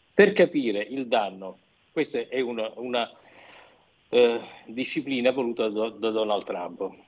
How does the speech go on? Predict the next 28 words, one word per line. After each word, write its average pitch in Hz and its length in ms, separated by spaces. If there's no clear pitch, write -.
Ehm, 110 720
per 202 200
capire 107 520
il 107 200
danno 95 540
che 113 200
queste 143 340
banche 113 320
americane, 95 560
queste 110 240
banche 117 280
regionali 98 500
stanno 123 300
facendo 101 580
all'economia 101 560
mondiale, 92 580
vorrei 160 300
ricordare 101 720
alcuni 113 400
dati 98 420
tratti 117 320
da 95 80
uno 98 140
studio 107 280
di 101 60
Goldman, 107 460
Goldman 104 520
Sachs - 480